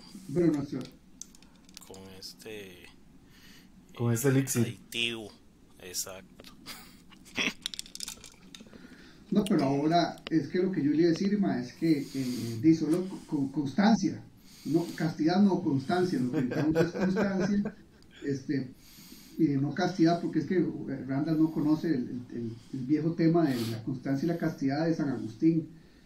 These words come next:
Speaker 1: pero lo que nosotros necesitamos es constancia. Eh, los temas siempre, Jorge y yo siempre tomamos, te-, tocamos temas,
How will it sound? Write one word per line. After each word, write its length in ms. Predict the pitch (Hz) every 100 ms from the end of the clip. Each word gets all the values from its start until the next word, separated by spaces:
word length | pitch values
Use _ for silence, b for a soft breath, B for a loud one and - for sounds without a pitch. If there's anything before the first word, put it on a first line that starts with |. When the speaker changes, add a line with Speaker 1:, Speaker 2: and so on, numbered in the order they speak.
| B B -
Speaker 1:
pero 140 | 165 165
lo 80 |
que 100 | -
nosotros 280 | 143 139 175
necesitamos 440 | 170 151 165 175 180
es 120 | 180
constancia. 760 | 202 190 - 214 190 190 190 190 B B B -
Eh, 240 | 156 151
los 200 | 143 135
temas 300 | - 175 208
siempre, 500 | 214 214 - 214 127 110
Jorge 300 | 175 170 202
y 40 |
yo 160 | 196 190
siempre 260 | 180 175
tomamos, 460 | 180 160 170 175 -
te-, 100 | 156
tocamos 480 | 151 - 156 180 -
temas, 420 | 185 180 -